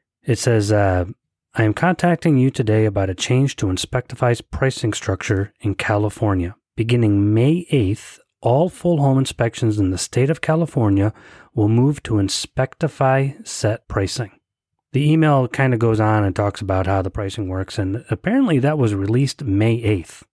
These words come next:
I haven't been able to find any information on what that set pricing is. I actually emailed, uh, Inspectify and asked them, you know, "What's, what's the set pricing?" But they haven't responded. <laughs> So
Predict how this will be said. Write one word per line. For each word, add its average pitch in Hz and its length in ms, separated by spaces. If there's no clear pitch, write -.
I 127 60
haven't 185 200
been 175 120
able 151 220
to 127 80
find 135 400
any 120 240
information 113 640
on 95 140
what 107 180
that 110 140
set - 240
pricing 101 420
is. 123 300
I 104 80
actually 110 320
emailed, 107 540
uh, 92 60
Inspectify 104 760
and 98 140
asked 107 320
them, 87 180
you 90 60
know, 87 80
"What's, 101 300
what's - 180
the 117 100
set 98 220
pricing?" 107 420
But 104 140
they 104 140
haven't 101 280
responded. 98 640
<laughs> - 60
So 151 400